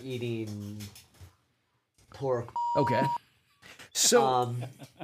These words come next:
Speaker 1: right? I mean, that's just dumb. It's just dumb. Like, why is God drawing a line at the, uh,
Speaker 2: Can, can we put
Speaker 1: the,
Speaker 2: that
Speaker 1: the kitchen counter?
Speaker 2: Can we put it in, in historical
Speaker 1: Right.
Speaker 2: context?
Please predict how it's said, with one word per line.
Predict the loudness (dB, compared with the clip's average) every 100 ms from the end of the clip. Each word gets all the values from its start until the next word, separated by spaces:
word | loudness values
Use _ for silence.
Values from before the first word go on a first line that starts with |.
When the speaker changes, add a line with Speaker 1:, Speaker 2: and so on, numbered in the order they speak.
| -18 _ _ _ 2
Speaker 1:
right? | 6 6
I | 6
mean, | 8
that's | 8
just | 6 0 2
dumb. | 4 6 6 2 -10 -20 -20 _ _ _ _ _ _ _ _ _ 0
It's | 4
just | 4 6
dumb. | 8 8 8
Like, | 4 6
why | 6 6
is | 4 4
God | 6 6 4
drawing | 2 4 4 4
a |
line | 2 2 4
at | 0 -2
the, | 0 2
uh, | 2 4
Speaker 2:
Can, | 4 4
can | 2
we | 2
put | 4 6
Speaker 1:
the, |
Speaker 2:
that | 6 2 _ _ _ _ -6
Speaker 1:
the | -2 0 -2 -8 _ -6
kitchen | -4 -2 -4
counter? | -2 0 0 0 -2 2
Speaker 2:
Can | 6
we | 6
put | 6 4
it | 4
in, | 0 0
in | 0 0 2
historical | 4 8 10 10 8
Speaker 1:
Right. |
Speaker 2:
context? | 6 4 4 2 2 -4 -8